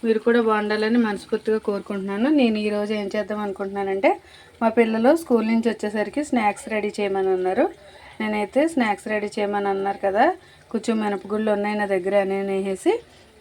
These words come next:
మినువులు, మొన్న ఊరెళ్ళాం కదండి, ఊరెళ్ళినప్పుడు అక్క అయితే ఇచ్చింది మినువులు. అందుకని అనేసి నేను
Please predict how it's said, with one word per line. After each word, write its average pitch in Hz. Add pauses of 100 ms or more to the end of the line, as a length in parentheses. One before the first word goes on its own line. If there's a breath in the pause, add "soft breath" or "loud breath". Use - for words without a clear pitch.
మినువులు, 226 (100)
మొన్న 220 (340)
ఊరెళ్ళాం 208
కదండి, 208
ఊరెళ్ళినప్పుడు 202
అక్క -
అయితే 196
ఇచ్చింది 190 (100)
మినువులు. 190 (720 loud breath)
అందుకని 202
అనేసి 208 (100)
నేను 208